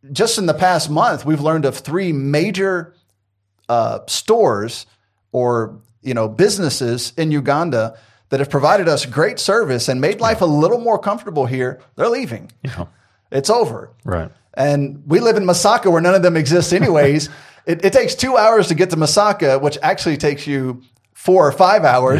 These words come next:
Speaker 2: Yeah.
Speaker 1: to, I mean, to,
Speaker 2: To
Speaker 1: to
Speaker 2: Kampala,
Speaker 1: Kampala,
Speaker 2: yeah.
Speaker 1: four or five hours to actually get there just so you can go to a store <laughs> and get a
Speaker 2: Yeah.
Speaker 1: few supplies and then drive four or five hours back. And that's if, if, that's if tra-, if traffic is okay.
Speaker 2: Yeah.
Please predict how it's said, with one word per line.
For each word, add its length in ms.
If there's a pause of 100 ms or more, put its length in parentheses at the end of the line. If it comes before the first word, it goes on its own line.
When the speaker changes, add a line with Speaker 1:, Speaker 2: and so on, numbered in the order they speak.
(120)
Speaker 2:
Yeah. 100 (100)
Speaker 1:
to, 180
I 20
mean, 180
to, 100
Speaker 2:
To 80
Speaker 1:
to 120
Speaker 2:
Kampala, 180 (360)
Speaker 1:
Kampala, 80
Speaker 2:
yeah. 200
Speaker 1:
four 220
or 40
five 260
hours 300
to 120
actually 300
get 320
there 400 (340)
just 280
so 80
you 80
can 100
go 140
to 160
a 40
store 580
<laughs> 60
and 120
get 120
a 60
Speaker 2:
Yeah. 80
Speaker 1:
few 80
supplies 640 (240)
and 140
then 100
drive 420
four 160
or 80
five 240
hours 320
back. 380 (160)
And 100
that's 200
if, 160
if, 280
that's 240
if 140
tra-, 300
if 160
traffic 360
is 200
okay. 500
Speaker 2:
Yeah. 240